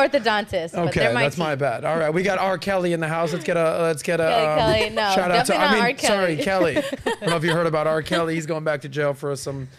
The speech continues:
Speaker 1: <laughs>
Speaker 2: some more of what he likes to do.
Speaker 1: Kelly Queen.
Speaker 2: Um, we've got a, by the way, cheers to you guys out there. You know, we,
Speaker 1: Cheers.
Speaker 2: we like, uh, the Friday episodes. This may or may not be a cocktail. We can't talk about these cocktails 'cause
Speaker 1: Yes.
Speaker 2: till we get a liquor sponsor.
Speaker 1: Juice.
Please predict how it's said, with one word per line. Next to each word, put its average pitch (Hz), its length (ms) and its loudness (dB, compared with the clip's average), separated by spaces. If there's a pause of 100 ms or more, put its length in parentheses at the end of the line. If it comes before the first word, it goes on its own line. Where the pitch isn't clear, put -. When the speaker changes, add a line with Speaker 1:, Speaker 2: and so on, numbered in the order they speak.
(160)
Speaker 1:
<laughs> - 260 -8
Speaker 2:
some 151 180 -4
more 147 160 0
of 135 80 -2
what 147 140 0
he 156 160 -2
likes 123 300 -2
to 127 60 -10
do. 123 360 -6
Speaker 1:
Kelly 160 220 -6
Queen. 156 320 -10
Speaker 2:
Um, 147 540 -4 (760)
we've 180 260 0
got 180 400 0
a, 156 200 0
by 165 160 -2
the 165 100 0
way, 143 120 2
cheers 135 460 0
to 135 100 -6
you 123 80 -2
guys 117 260 -2
out 113 220 -2
there. 135 200 -8
You 139 140 -4
know, 131 220 -2
we, 143 240 -2
Speaker 1:
Cheers. 151 100 -8
Speaker 2:
we 143 160 -4
like, 147 420 -4 (560)
uh, 131 440 -2
the 143 120 -6
Friday 156 360 0
episodes. 151 600 0
This 143 180 -2
may 147 160 -2
or 143 60 0
may 143 100 0
not 143 220 -2
be 143 80 -2
a 135 60 0
cocktail. 151 680 0
We 156 80 -4
can't 180 260 -4
talk 180 220 -4
about 131 220 -8
these 151 140 -18
cocktails 139 440 -8
'cause 139 220 -6
Speaker 1:
Yes. - 80 -20
Speaker 2:
till 165 100 -4
we 156 80 -4
get 151 100 -2
a 143 40 -2
liquor 151 240 -4
sponsor. 135 440 -10
Speaker 1:
Juice. 165 300 -14